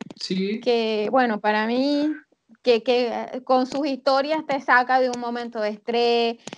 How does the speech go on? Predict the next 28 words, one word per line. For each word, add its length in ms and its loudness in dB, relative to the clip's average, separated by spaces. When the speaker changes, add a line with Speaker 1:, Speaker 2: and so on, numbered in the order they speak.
Speaker 2:
te 120 0
libera, 760 2
porque 260 -4
para 240 -4
mí 160 -8
eso 160 -6
es 60 -4
la 100 0
lectura. 540 -6
Entonces 340 -2
Speaker 1:
Yo 60 4
Speaker 2:
yo 60 6
le 80 6
Speaker 1:
lloré 180 6
cuando 160 6
Speaker 2:
comenté, 80 0
Speaker 1:
se 40 2
murió 260 4
Speaker 2:
"¿Sabes 140 4
Speaker 1:
Robin 180 4
Speaker 2:
qué?". 40 0
Speaker 1:
Williams. 560 0
Speaker 2:
O 120 4
sea, 300 4
yo 140 6
le 140 6
digo, 180 2
"¿Sabes 240 -4